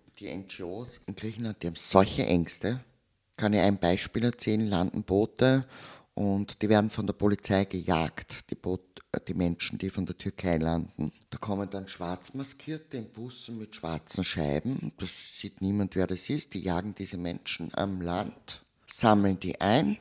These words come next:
die kommen in Container und die werden in der Nacht illegal buschgepackt aufs Meer. Das ist ein Fakt, das weiß auch jeder.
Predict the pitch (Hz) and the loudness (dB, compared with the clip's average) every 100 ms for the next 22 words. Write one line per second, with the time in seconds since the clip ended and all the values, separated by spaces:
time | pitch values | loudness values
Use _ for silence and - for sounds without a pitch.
0 | - - 107 95 92 82 - 92 87 104 | -4 -2 2 2 2 0 -2 -4 -2 -2
1 | 107 - 85 - 110 98 92 87 - 85 | -2 -2 -4 -4 0 2 2 0 0 0
2 | 139 - - 120 - 101 - 107 - - | -2 -4 -2 -2 0 -2 0 -4 -2 -4
3 | - - - 76 - 85 78 60 - _ | -6 -6 -8 -4 -2 0 0 -2 -10 _
4 | _ _ _ _ _ _ _ _ _ - | _ _ _ _ _ _ _ _ _ -20
5 | _ - - - 135 147 135 - 98 110 | _ -10 -6 -2 0 0 -2 -2 -2 -2
6 | - - - - - 87 113 - - - | -8 -14 -10 -2 4 6 4 0 -4 -6
7 | 50 - - | -8 -8 -12